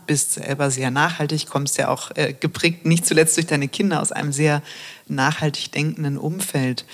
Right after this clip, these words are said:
Trotzdem die Frage, im Privaten tue ich mich mit diesem Nachhaltigkeitsfeld schwer.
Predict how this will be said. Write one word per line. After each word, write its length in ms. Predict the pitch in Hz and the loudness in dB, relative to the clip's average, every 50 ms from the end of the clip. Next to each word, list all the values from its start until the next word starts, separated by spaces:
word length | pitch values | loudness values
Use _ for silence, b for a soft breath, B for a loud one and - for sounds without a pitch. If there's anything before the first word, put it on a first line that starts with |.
| B B B B B B B B B B B - | B B B B B B B B B B B 0
Trotzdem 380 | - - 202 196 - - 208 185 | 4 4 6 6 6 4 4 4
die 100 | 180 170 | 4 2
Frage, 380 | - - 165 170 170 147 - | 4 4 4 4 6 6 4
im 100 | - 160 | 4 2
Privaten 680 | 156 - - 175 160 147 143 175 208 226 - 202 202 202 | 2 2 2 2 4 4 6 4 4 2 2 -2 -2 -2
tue 260 | - - 185 180 180 | -2 -2 0 2 2
ich 160 | 175 170 - | 2 0 0
mich 200 | - 160 156 - | -2 -2 -2 0
mit 220 | 165 151 143 156 - | -2 -2 -2 -2 -2
diesem 320 | 190 202 202 202 190 170 | 0 2 2 2 2 2
Nachhaltigkeitsfeld 1160 | 151 139 143 156 151 156 151 143 147 147 - - - 143 135 - - - - 139 131 131 - - | 2 4 4 2 4 2 0 0 0 -2 -6 -4 -4 -4 -2 -2 -4 -4 -4 -4 -4 -4 -4 -4
schwer. 460 | - - - 135 139 131 110 104 | -6 -4 -2 -2 -2 -2 -2 -4